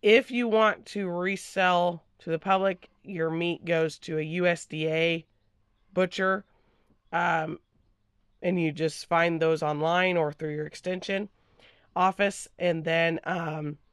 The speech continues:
<clears throat> excuse me, <clears throat> they, um, are able to do that for you, and then it won't say, 'cause if you go to a regular butcher, all the packages will say,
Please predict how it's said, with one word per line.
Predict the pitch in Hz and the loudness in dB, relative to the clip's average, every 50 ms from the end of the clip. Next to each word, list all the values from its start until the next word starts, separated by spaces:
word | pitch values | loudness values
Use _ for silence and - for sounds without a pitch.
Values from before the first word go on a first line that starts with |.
| _ _ | _ _
<clears throat> | _ _ _ _ - | _ _ _ _ 0
excuse | 226 247 - 208 208 185 170 151 - - 202 202 | 2 4 4 4 2 0 -2 -4 -8 -8 -8 -6
me, | 196 202 - - - _ - - - - - | -4 -6 -6 -6 -10 _ -20 -20 -18 -18 -18
<clears throat> | - - - - - - - | -20 -20 -20 -20 -18 -6 0
they, | - - - - - - 294 277 285 - 285 247 208 196 185 170 160 160 185 190 196 190 - | 4 4 6 8 8 10 10 10 8 8 8 6 6 4 0 -4 -4 -4 -2 -2 0 0 0
um, | 175 175 165 147 131 135 143 - _ _ _ _ _ _ _ _ 180 170 160 _ _ _ _ - - - | 0 0 0 0 -2 -4 -6 -12 _ _ _ _ _ _ _ _ -20 -20 -20 _ _ _ _ -20 -6 0
are | - 185 202 - 160 | 4 4 6 6 6
able | 185 190 190 190 185 180 | 4 4 4 0 -2 -4
to | - - - - 202 185 175 165 165 160 156 156 151 - _ _ _ _ _ _ _ _ _ _ _ _ _ _ _ - 170 | -6 -10 -10 -6 -4 -2 -2 0 0 0 -2 -2 -4 -8 _ _ _ _ _ _ _ _ _ _ _ _ _ _ _ -14 -8
do | 156 190 214 220 214 | -4 -2 -2 2 4
that | 208 190 180 165 - - | 6 6 6 4 0 -2
for | 185 180 190 190 | -4 -4 -2 -2
you, | 202 196 196 190 | -2 0 0 0
and | 190 185 175 175 | 2 2 2 2
then | 170 170 170 160 | 2 2 2 2
it | - 175 165 | 2 2 2
won't | 156 160 175 185 - - - | 2 2 2 2 2 0 -4
say, | - - - - 190 185 175 170 160 156 151 147 143 135 - - | -12 -14 -6 -2 0 2 4 4 4 4 4 2 -2 -4 -8 -12
'cause | 165 156 | -12 -12
if | 165 165 | -10 -6
you | 165 | -2
go | 190 208 | 0 2
to | 202 | 2
a | 185 165 | 2 2
regular | 165 196 208 208 196 180 165 | 2 2 0 0 0 -2 -2
butcher, | 165 160 160 - 160 151 147 135 - | -4 -4 -6 -4 -4 -4 -4 -2 -2
all | 139 165 | 0 0
the | 170 170 | 0 -2
packages | - - 170 160 160 - 165 160 156 151 | -4 -4 -6 -6 -6 -6 -8 -8 -6 -6
will | 143 143 147 | -6 -8 -12
say, | - - 170 165 156 151 143 | -10 -4 -2 0 0 0 -2